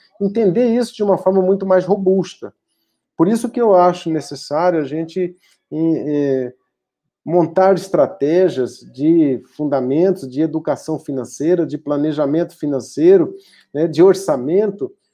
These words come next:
é, como a professora Ivone disse, né, é, não é tão difícil, né, mas falta alguém ali pra poder organizar, orientar e discutir.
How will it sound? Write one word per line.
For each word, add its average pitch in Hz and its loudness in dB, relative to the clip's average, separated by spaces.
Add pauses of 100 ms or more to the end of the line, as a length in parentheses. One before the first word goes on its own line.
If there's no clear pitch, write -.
(260)
é, 185 2
como 247 -2
a 214 2
professora 202 2
Ivone 185 0
disse, 175 -8 (300)
né, 196 -6
é, 226 -4
não 226 -6
é 262 4
tão 254 0
difícil, 156 -6 (400)
né, 170 2
mas 202 2
falta 226 2
alguém 185 4
ali 170 2
pra 156 -6
poder 185 0 (320)
organizar, 185 2
orientar 175 0
e 165 -2
discutir. 170 -8